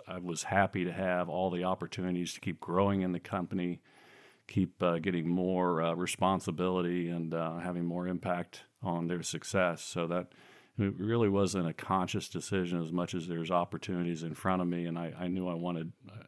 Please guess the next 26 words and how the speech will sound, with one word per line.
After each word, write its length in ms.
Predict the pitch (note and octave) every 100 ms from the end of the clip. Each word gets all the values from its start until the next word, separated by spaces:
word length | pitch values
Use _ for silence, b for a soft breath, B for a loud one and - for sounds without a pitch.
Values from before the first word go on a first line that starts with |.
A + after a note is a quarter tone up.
| -
knew 120 | A#2+
I 60 | A2+
wanted 160 | G#2
to 60 | F#2
run 420 | D#2+ G2+ G2 F2
something 540 | - G2 F#2+ E2+ F2
and, 280 | F2 E2+ E2+
and, 320 | - F2+ E2+ E2
you 140 | F#2+
know, 100 | F2
eventually 380 | E2+ F2 - F2+
run 260 | E2 F2 F2+
a 60 |
company. 440 | - F#2 F2+ F#2 F2
So 200 | - E2+
that, 220 | E2 E2 - B B B B B _
that 80 | G2+
was 100 | E2+
the 80 | E2
path 360 | - F#2 F2 -
that, 220 | D#2+ -
that, 260 | F2+ E2+ -
that 160 | E2
just 240 | - D#2+ -
presented 480 | F2 D#2 F2 F2+ D2
itself. 380 | - - D#2+